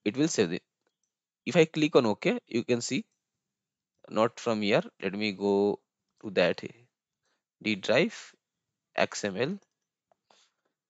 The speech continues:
and if I go to new X M L, if I go to here, you, if I go to M S G, you can see all s-,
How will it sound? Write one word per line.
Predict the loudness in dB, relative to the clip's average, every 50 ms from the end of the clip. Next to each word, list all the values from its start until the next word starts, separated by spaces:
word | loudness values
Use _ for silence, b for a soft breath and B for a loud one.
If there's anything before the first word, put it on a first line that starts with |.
| _ -14
and | -10 -6 -4 -4 -4 -4 -4 -6 -6 -8 -10 -10 -12 -16 -18 -16 -16
if | -12 -8
I | -6 -6 -6
go | -4 -6 -8
to | -8 -6 -8 -8 -8 -8
new | -10 -10 -10 -8 -8 -6 -6
X | -6 -6 -8 -10 -12 -14
M | -12 -8 -8
L, | -8 -8 -10 _ _ _ _ _ _ _ _ _ _ _ B B B B B B B _ _ _ _ _ _ _ _ _ _ _ _ _ _ _ _ _ _ _ _ _ _ _ _ _ _ _ _ _ _ -18
if | -12 -6
I | -4 -2
go | -2 -2
to | -4 -4
here, | -6 -4 -2 0 0 -2 -2 -8 _ _ _ _ _ _ _ _ _ _ _ _ _ _ -2
you, | 0 2
if | 2 2 4 4
I | 4
go | 4 4 0
to | -2 -2 -4 -4 -2
M | -2 0
S | 0 -2 -4 -4
G, | -6 -6 -6 _ _ _ _ _ _ _ _ _ _ _ _ _
you | -4 0
can | 0 0 0
see | 0 -4 -4 -6 _ _ _ _ _ _ _
all | 4 8 8 10 10 8 8 6
s-, | 2 0